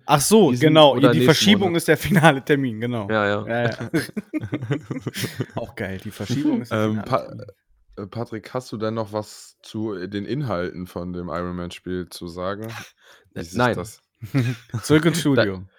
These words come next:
Speaker 2: Ta-, tatsä-, <laughs> ja,
Speaker 1: Mhm.
Speaker 2: tatsächlich nicht. Nee. Äh, es ist halt jetzt nur offiziell bestätigt worden. Wurde auch geleakt. Man wusste es eigentlich schon vorher,
Speaker 3: Third
Speaker 2: dass
Speaker 3: Personal
Speaker 2: E A
Speaker 3: ist auf jeden Fall
Speaker 2: hinter
Speaker 3: gesetzt,
Speaker 2: verschlossenen
Speaker 3: ne?
Speaker 2: Türen an einem Iron Man Spiel arbeitet.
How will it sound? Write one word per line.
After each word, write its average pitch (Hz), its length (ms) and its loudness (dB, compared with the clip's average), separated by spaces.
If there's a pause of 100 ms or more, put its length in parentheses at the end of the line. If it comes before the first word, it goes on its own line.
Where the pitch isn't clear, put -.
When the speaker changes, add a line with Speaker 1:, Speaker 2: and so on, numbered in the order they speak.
Speaker 2:
Ta-, 294 60 -4 (200)
tatsä-, 127 160 4
<laughs> 120 140 4
ja, 151 120 8 (340)
Speaker 1:
Mhm. 180 100 2
Speaker 2:
tatsächlich 120 440 2
nicht. 117 340 -2 (200)
Nee. 110 440 2 (680)
Äh, 104 400 2 (340)
es 110 180 -4
ist 127 140 -4
halt 120 240 4
jetzt 110 260 0
nur 120 320 4
offiziell 113 400 0
bestätigt 107 420 -6
worden. 104 360 -2 (340)
Wurde 131 340 4
auch 131 200 6
geleakt. 135 480 6 (160)
Man 107 160 2
wusste 127 200 2
es 110 80 -4
eigentlich 120 260 0
schon 107 120 -2
vorher, 139 500 4 (300)
Speaker 3:
Third 113 240 -2
Speaker 2:
dass 110 100 0
Speaker 3:
Personal 123 320 4
Speaker 2:
E 139 120 4
A 76 80 -4
Speaker 3:
ist 90 140 -6
auf 85 120 -6
jeden 90 180 -6
Fall 113 120 -4
Speaker 2:
hinter 87 140 0
Speaker 3:
gesetzt, 107 80 -2
Speaker 2:
verschlossenen 120 400 0
Speaker 3:
ne? - 60 -6
Speaker 2:
Türen 120 160 2
an 110 120 0
einem 101 100 -2
Iron 123 260 2
Man 117 160 0
Spiel 110 220 -4
arbeitet. 110 500 0